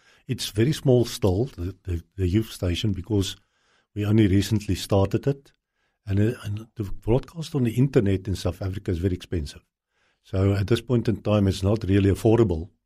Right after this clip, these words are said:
but we keep on going until we have sponsors doing that. Uh, we also have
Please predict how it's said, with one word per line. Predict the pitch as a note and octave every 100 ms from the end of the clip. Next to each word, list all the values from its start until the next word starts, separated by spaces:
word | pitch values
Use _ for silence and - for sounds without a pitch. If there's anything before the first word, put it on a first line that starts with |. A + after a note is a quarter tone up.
| _ _ _ _ -
but | G2 G#2
we | G2+ F#2 F#2
keep | - A#2+ - - - -
on | F#2+
going | G2+ G2 B2+
until | A2+ F#2 G#2+ G#2
we | G2+
have | G2 G2+ - _ _ -
sponsors | - D#3 B2+ F#2+ D#2
doing | E2 E2 D2+
that. | D#2 _ _ _ _ _ _ _ G2
Uh, | F#2+
we | G2
also | A2 A2+ A#2+ G#2
have | F2+ G2+ F#2+